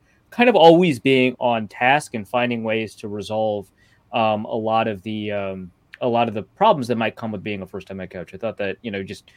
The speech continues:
it came out of the, uh, came out of the gate swinging, which was really nice to see.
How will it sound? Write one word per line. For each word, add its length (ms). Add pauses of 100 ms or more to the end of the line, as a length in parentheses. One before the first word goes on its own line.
(320)
it 240
came 200
out 140
of 60
the, 240
uh, 260
came 160
out 40
of 60
the 60
gate 180
swinging, 460
which 160
was 140
really 120
nice 180
to 100
see. 240